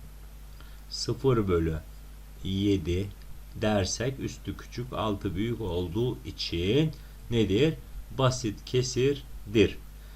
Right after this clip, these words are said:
Bileşik kesirlere gelirsem gençler, bileşik kesirlerde payı paydasından büyük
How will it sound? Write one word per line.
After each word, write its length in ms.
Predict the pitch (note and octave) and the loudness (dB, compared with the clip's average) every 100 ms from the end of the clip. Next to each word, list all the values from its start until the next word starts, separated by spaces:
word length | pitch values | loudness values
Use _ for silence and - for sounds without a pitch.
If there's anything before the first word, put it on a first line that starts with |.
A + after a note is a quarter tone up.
| - - | -14 -2
Bileşik 580 | C#3 E3+ F#3 F#3 G3+ G3 | 2 6 6 6 0 0
kesirlere 680 | - E3 - A#2+ G#2+ F#2+ F2+ | 2 2 2 2 4 4 2
gelirsem 920 | E2+ F#2 E2+ E2 D#2+ - F2+ G2 C#3+ C#3+ - - | 2 2 2 -2 -2 -4 -2 0 -2 -4 -10 -8
gençler, 580 | F#2 E2 E2 - G2+ D3 - - - - - - | -4 -2 -4 -4 -2 0 -4 -10 -12 -14 -14 0
bileşik 540 | D#3 D#3 E3+ - F#3+ - | 4 6 4 2 -2 -2
kesirlerde 920 | F3 D#3 B2+ G#2 F#2 F2+ F2 B2+ D#3+ - | -4 2 2 4 4 2 0 -2 -2 -4
payı 360 | C3+ D3 F3+ | 2 4 4
paydasından 720 | E3 D3+ D3 C3+ C3 A#2 F#2+ F2 D#2+ G#2+ | 4 4 4 2 0 0 0 -2 -2 2
büyük 360 | A2+ E3+ F#3+ | 4 4 2